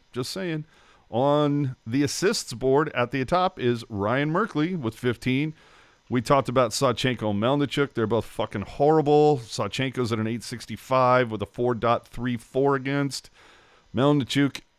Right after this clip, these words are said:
not much better. Eight five nine save percentage with a three dot five five goals against. Uh, just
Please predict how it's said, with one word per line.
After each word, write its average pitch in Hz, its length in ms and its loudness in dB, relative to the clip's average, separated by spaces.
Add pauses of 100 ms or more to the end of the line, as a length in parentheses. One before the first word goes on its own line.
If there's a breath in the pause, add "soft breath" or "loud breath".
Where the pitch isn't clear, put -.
(360)
not 123 480 2
much 139 240 2
better. 151 500 4
Eight 135 200 -2
five 131 420 2
nine 143 560 2
save 123 300 -2
percentage 123 500 -4
with 104 140 -4
a 92 80 -2
three 113 360 -2
dot 110 300 0
five 95 320 -4
five 196 580 0
goals 101 380 0
against. 101 640 -6 (840 soft breath)
Uh, 113 400 -2 (240 loud breath)
just - 280 -6